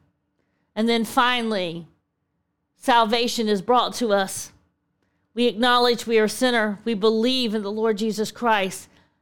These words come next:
And then we confess that he is Lord. Romans ten nine and ten says that if thou shalt confess with thy mouth the Lord Jesus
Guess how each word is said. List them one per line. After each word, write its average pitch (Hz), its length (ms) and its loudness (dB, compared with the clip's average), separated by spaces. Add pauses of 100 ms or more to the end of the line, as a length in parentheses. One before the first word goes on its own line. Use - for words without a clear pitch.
(200)
And 233 180 0
then 233 120 2
we 240 100 2
confess - 880 -2 (380)
that 208 140 -2
he 190 180 0
is 170 180 -2
Lord. 160 540 -8 (580)
Romans 285 440 2
ten 311 260 2
nine 285 220 2
and 262 160 -2
ten 277 260 2
says 262 280 2
that 254 140 4
if 233 120 0
thou 269 200 4
shalt 254 280 0
confess 254 460 0
with 240 140 0
thy 220 180 4
mouth 226 340 2
the 226 100 0
Lord 208 260 0
Jesus 202 680 -4